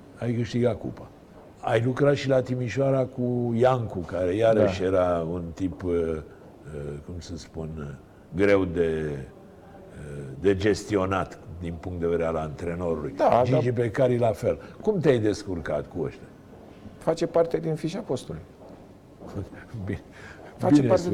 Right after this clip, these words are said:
Speaker 2: din fișa postului. N-ai cum. Dacă vrei să lucrezi, o să întâlnești diferiți patroni. Unii, uh, nerăbdători, alții, uh, care vor să controleze totul. Și aici depinde de abilitatea ta, de, de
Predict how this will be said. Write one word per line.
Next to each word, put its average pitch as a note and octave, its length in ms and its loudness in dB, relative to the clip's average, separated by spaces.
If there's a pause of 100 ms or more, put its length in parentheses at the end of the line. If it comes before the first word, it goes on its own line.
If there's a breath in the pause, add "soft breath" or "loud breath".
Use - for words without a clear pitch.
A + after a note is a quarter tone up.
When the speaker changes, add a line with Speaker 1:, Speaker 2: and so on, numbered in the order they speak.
Speaker 2:
din - 0 - (100)
fișa - 140 2
postului. C#3+ 480 -4
N-ai C#3 160 0
cum. A#2 220 -4
Dacă G#2+ 240 6
vrei A2+ 180 2
să C3 140 -2
lucrezi, C#3 400 0 (360 loud breath)
o C3 100 2
să B2+ 120 2
întâlnești B2+ 640 -2
diferiți B2 380 0
patroni. A#2 400 2 (100)
Unii, A2+ 460 2 (540 loud breath)
uh, F#2+ 680 4
nerăbdători, G#2+ 840 4
alții, G#2+ 880 2
uh, G2 80 -4 (720 loud breath)
care G#2 220 4
vor G#2 300 2
să G2+ 160 0
controleze F#2+ 600 2
totul. A#2+ 840 2 (240 loud breath)
Și - 140 -2
aici - 280 0 (280)
depinde D#3 340 2
de C#3+ 100 4
abilitatea B2+ 640 4
ta, C#3 260 4
de, A#2+ 200 2
de G#2+ 380 2